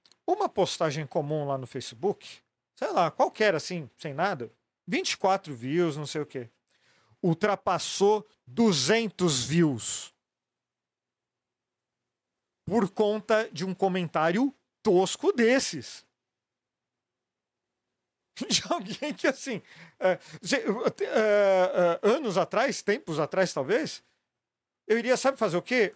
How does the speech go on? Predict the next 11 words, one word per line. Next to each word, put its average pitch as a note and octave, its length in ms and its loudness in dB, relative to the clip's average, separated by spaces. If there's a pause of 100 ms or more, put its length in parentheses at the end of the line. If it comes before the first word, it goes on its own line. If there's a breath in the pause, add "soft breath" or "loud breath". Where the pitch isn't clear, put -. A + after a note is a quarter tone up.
Ou C#4+ 140 4
eu D4+ 80 4
ia C4+ 80 4
xingar A#3 320 0
ou A#3+ 60 0
ia A#3+ 100 2
deletar G#3 600 0
o - 40 -10
comentário F#3 460 -4
do E3+ 100 -8
cara. B2+ 300 -8